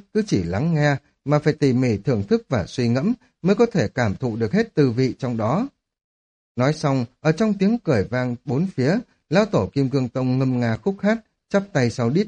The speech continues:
mà rời đi, tiếp tục bí mật bảo hộ Linh Nhi. Lão tổ Kim Cương Tông và Linh Nhi thì đều có điểm đặc sắc của riêng mình.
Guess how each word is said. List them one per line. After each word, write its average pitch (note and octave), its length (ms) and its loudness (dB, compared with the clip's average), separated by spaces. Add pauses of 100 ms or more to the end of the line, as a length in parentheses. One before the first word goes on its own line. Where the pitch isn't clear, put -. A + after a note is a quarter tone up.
mà G#2 200 -2
rời F2 300 -2
đi, C3 220 0 (360)
tiếp B3 180 2
tục - 180 0
bí D#3 160 2
mật F#3+ 280 0
bảo G#2 180 -2
hộ G#2+ 260 -4
Linh C#3+ 200 2
Nhi. D3 240 2 (840)
Lão G#3+ 180 4
tổ C#3+ 260 2
Kim G#3+ 160 4
Cương G#3 180 2
Tông G3+ 180 2
và B2+ 80 0
Linh E3+ 220 4
Nhi F#3 160 2
thì D3+ 120 -2
đều A2+ 180 0
có E3+ 120 -2
điểm G#2 260 0
đặc A2 180 -4
sắc G#3+ 280 -6
của F2 140 -6
riêng C#3+ 280 2
mình. G#2 200 0